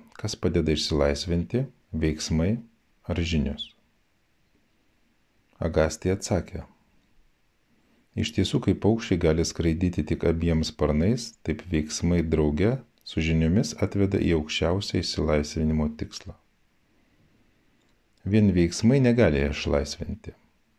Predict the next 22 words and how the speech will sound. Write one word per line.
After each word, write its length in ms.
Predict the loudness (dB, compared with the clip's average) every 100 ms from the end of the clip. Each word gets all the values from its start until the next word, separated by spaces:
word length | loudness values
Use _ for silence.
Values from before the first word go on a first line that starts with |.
| _ _ _ -8
kaip 200 | -2 2
ir 60 | 4
vien 200 | 4 2
tik 140 | 0 0
žinios 400 | 2 2 2 0
to 160 | -2
nesuteiks, 640 | 0 0 -2 -4 -4 -4 -10 -10
tačiau 300 | -2 2 2
abu 160 | 2
kartu 380 | 2 2 2 2
jie 100 | 2
padeda 460 | 2 2 2 0 0
pasiekti 560 | -2 -4 -4 -4 -4 -6
išsilaisvinimą. 800 | -2 -2 -2 -4 -12 -12 -12 -14 _ _ _ _ _ _ _ _ _ _ 0
Klausyk. 460 | 0 0 -6 -8 -20 _ _ _ _ _ _ _ _ _ _ _ _ _ _ -4
Papasakosiu 720 | 0 2 0 -2 -2 -2 0
legendą, 400 | 2 4 2 2
kuri 240 | 2 0
atsakys 460 | 0 -2 -4 -4 -4
į 20 | -4
tavo 160 | -4 -2
klausimus. 800 | -2 -2 -2 -8 -8 -10 -14